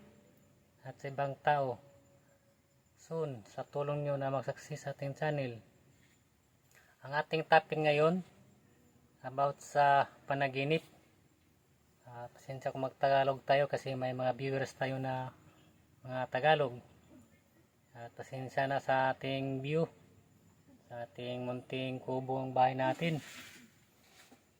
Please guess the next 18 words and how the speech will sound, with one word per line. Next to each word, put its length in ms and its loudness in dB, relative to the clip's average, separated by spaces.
Nasa 240 -18
likuran 400 0
natin, 400 4
abuhan. 560 -2
Ang 80 -10
ating 280 -4
topic 320 4
ngayon 160 6
about 240 4
sa 560 6
panaginip. 560 0
Ito 240 0
ay 240 4
based 320 -6
po 160 -6
sa 240 4
aking 640 -6
experience. 880 -4